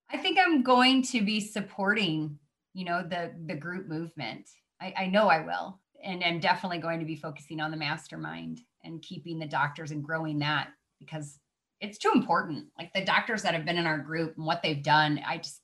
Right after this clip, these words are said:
expanded their practice. One bought a building and doubled their practice. Two of them said, "That's it. I realized I don't want this practice anymore. I want to do something totally different." Not totally, they're still in medicine, but, like,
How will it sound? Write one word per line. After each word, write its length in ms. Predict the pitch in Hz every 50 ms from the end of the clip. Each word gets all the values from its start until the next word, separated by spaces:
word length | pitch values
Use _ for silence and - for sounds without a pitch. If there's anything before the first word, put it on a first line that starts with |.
| _ _ -
expanded 720 | 202 190 - - - - - 190 202 226 233 240 233 208
their 220 | 170 202 190 185 -
practice. 640 | - 202 185 170 170 160 - - 143 135 143 147 -
One 320 | - 170 190 202 214 208 180 -
bought 260 | 208 214 220 226 196
a 40 | -
building 360 | 208 214 220 214 220 226 226
and 140 | 214 196 -
doubled 300 | 214 208 208 220 202 165
their 140 | 180 -
practice. 580 | 156 - 190 160 147 151 - - 131 151 - -
Two 180 | - - 220 226
of 60 | 208
them 180 | 233 220 214
said, 320 | 202 - 220 202 202 196 175
"That's 320 | 214 220 240 233 - -
it. 120 | 240 247 240
I 160 | 233 233 208
realized 400 | 220 233 226 226 220 233 208 214
I 120 | 208 220
don't 180 | 240 226 - -
want 300 | 190 196 220 240 240 -
this 140 | 226 - -
practice 340 | - 202 190 190 - -
anymore. 260 | 202 185 185 180 190 196
I 60 | 202
want 160 | 208 208 214
to 40 | 202
do 100 | 214 220
something 340 | 202 - 220 202 233 220 202
totally 360 | - 220 214 220 208 220 208
different." 340 | 165 220 202 - 156 - - - -
Not 220 | - 226 214 - -
totally, 320 | - 254 247 240 214 180
they're 160 | - 175 170
still 240 | 156 - - 220 180
in 120 | 160 160 170
medicine, 400 | 185 233 262 254 - 190 175 165
but, 120 | - -
like, 200 | - 175 165 -